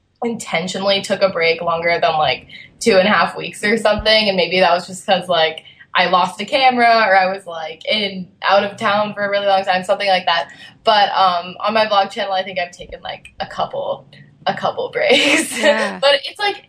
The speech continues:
Speaker 1: it's necessary. Like, I don't know. Um, for me, I just, I, it always, like, feels good to come back after a break 'cause then people, um, are, are, like, I don't know, people are,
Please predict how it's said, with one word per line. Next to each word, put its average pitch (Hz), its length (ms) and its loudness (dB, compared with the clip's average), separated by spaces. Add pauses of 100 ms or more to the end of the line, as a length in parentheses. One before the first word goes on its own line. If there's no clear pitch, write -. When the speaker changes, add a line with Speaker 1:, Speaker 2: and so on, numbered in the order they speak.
Speaker 1:
it's 247 200 -2
necessary. 208 760 0
Like, 185 360 -2 (360)
I - 140 2
don't 190 140 0
know. 170 340 -4 (160)
Um, 185 360 -2
for 233 200 -2
me, 190 360 -4
I 165 160 -2
just, - 500 -12 (320)
I, 214 140 4
it 214 180 0
always, 208 300 2
like, 214 140 -4
feels 196 300 0
good 190 200 0
to 208 100 -8
come 185 340 -2
back 147 300 0
after 202 360 -4
a - 20 -12
break 190 220 0
'cause 196 100 -16
then 180 220 -6
people, 175 520 -8 (340)
um, - 460 -2 (460)
are, 220 140 0
are, 185 480 4
like, 175 300 2
I 196 100 2
don't 180 100 2
know, 165 240 -6
people 185 280 -6
are, - 240 -4